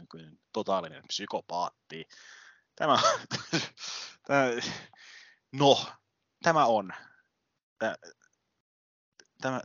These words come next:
tämä on varsinaista settiä. Mutta tästä viime kuussa tosiaankin, <laughs> tosiaankin keskusteltiin, mutta Lauri, mit-, miten uskot nyt C M Punk lähtee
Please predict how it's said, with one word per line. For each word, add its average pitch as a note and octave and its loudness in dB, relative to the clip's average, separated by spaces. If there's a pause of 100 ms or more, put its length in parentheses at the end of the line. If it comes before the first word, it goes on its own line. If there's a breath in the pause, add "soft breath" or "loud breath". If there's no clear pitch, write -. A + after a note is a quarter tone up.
tämä B2+ -4
on A2+ -6
varsinaista - -2 (560)
settiä. - -10 (1080 loud breath)
Mutta C3 0 (1400 loud breath)
tästä G#2+ -10
viime A2 -4
kuussa G2 -6
tosiaankin, F#2 -8 (260 loud breath)
<laughs> - -20
tosiaankin G#2+ -6
keskusteltiin, F#2+ -6
mutta - -14 (880 loud breath)
Lauri, B2+ 8
mit-, A#2+ -6
miten B2 -2
uskot - -8 (560 loud breath)
nyt G2+ -14 (240)
C - 0 (180)
M F2+ -16
Punk G2 -6 (840 soft breath)
lähtee A2 4